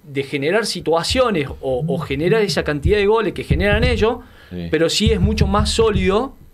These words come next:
Speaker 1: a la hora de defender. Es más sólido. Hoy
Speaker 2: Bueno.
Speaker 1: no le podés criticar que hoy no hace goles,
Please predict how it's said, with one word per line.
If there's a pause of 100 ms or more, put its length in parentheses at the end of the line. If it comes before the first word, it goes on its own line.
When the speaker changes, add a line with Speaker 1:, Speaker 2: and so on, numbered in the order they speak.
(720)
Speaker 1:
a
la
hora
de
defender. (1400)
Es
más
sólido. (580)
Hoy (100)
Speaker 2:
Bueno. (440)
Speaker 1:
no (500)
le
podés
criticar
que
hoy (240)
no
hace
goles,